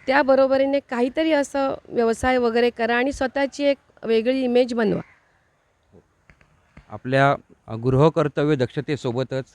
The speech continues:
Speaker 2: आपण आणखीन आपला जो वेळ आहे, आपले जे श्रम आहेत, आपल्या अंगात असलेली जे आपण एक, अ, हुनर असेल एखादी कुठला तो, ते आपलं प्रतिभा कुठे दाबून ठेवू नये.
Speaker 1: हम्म.
Speaker 2: त्याचं कुठेतरी एक, अ, कमर्शियल किंवा प्रोफेशनल त्याचं एक आपण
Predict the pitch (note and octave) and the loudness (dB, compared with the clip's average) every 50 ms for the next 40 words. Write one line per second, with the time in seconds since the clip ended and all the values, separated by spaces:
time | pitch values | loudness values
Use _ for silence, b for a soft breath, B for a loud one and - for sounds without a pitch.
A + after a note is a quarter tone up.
0 | - _ - A2+ A2 - C#3+ C#3 D3 - - - A#2 A#2 A#2+ A2 - D#3+ E3 D#3 | -20 _ -16 -16 -12 -8 -6 -6 -6 -8 -8 -8 -4 -4 -4 -4 -2 0 0 0
1 | C3+ A#2+ - D3 C3+ B2+ C#3 B2+ B2 C3 C#3+ C#3+ A#2+ G#2+ G2 F#2 - - - A2 | 0 0 -2 -6 -4 -2 -2 -2 0 2 2 2 2 0 -2 -6 -8 -10 -12 -12
2 | G2+ - A#2 A#2+ A#2 C3 A#2 - B2+ A2 B2+ B2+ C3 A#2 G#2 G#2 - - G2 G2+ | -10 -8 -8 -6 -6 -6 -6 -6 -4 -2 0 0 0 0 -2 -2 -4 -6 -8 -8
3 | - A#2 B2 A#2 A#2 B2 B2+ - _ b b b b b b b G#2+ - - B2+ | -6 -4 -4 -4 -2 -4 -6 -8 _ b b b b b b b -14 -12 -10 -8
4 | B2+ C3 C3 A#2+ C3+ C#3+ D3 - - - - - - D3 C#3 C#3+ C#3 _ - - | -6 -6 -6 -4 -4 -4 -4 -4 -6 -10 -12 -8 -6 -6 -6 -6 -6 _ -4 -2
5 | A#2+ A#2 A#2 A#2 A2 G#2+ G2+ C3 D3+ E3+ F3 D#3 B2+ G#2+ - - G#2+ G#2+ G2+ - | 0 0 0 0 0 -2 0 2 4 4 4 2 2 0 -4 -6 -8 -8 -8 -8
6 | G#2 G#2 G2 G#2+ G#2+ G2 - A2+ - A#2 B2 B2 B2 - C#3 D3 D3+ b b b | -10 -10 -8 -10 -10 -10 -12 -12 -10 -6 -6 -6 -4 -4 -4 -4 -4 b b b
7 | b b b b - D#3 C#3+ C#3+ - D#3+ D#3+ F#3 - - D#3 D3 C3 F3 E3 F3+ | b b b b 0 2 2 2 2 2 0 0 0 0 -4 -4 -2 0 2 2
8 | F3+ D#3 D#3+ C#3+ - E3+ F3+ F#3 E3+ - - B2+ A#2+ C3+ C#3 C#3+ E3+ F3 D3 C#3+ | 2 0 -2 -6 -4 -4 -4 -4 -4 -8 -8 -2 2 2 4 4 4 2 2 2
9 | C3+ A#2+ A2+ A2 G#2 G2 G2 C#3 C#3+ - - - A#2+ B2 - D3+ C#3+ C3 C3 C#3 | 0 0 -2 -4 -6 -8 -10 -12 -18 -20 -12 -8 -8 -6 -4 -4 -6 -4 -4 -4
10 | C3+ C#3+ D3 D3 D3 C#3 B2+ C#3 C3+ - _ b b b b b b A#2 A2 A2 | -4 -2 -2 -2 -2 -2 -4 -6 -8 -8 _ b b b b b b -8 -6 -6
11 | A2 - _ - C#3 C3+ D3 D#3 D3 - - C#3+ C3 A#2+ A2 G#2+ - A#2+ A#2 B2 | -6 -8 _ -6 0 2 4 4 2 2 0 -2 -2 -2 -2 -4 -8 -8 -6 -6
12 | B2 A#2 G#2+ - _ - C3+ C3 - D#3+ D3+ - D#3+ D#3+ C#3+ C#3 C#3+ A#2 - C3+ | -6 -6 -8 -12 _ -10 -8 -4 -2 -2 -2 -2 -2 -4 -2 -2 -4 -4 -4 -6
13 | C3+ - B2 A#2 - C3+ C#3 D3 | -6 -6 -8 -8 -6 -6 -6 -6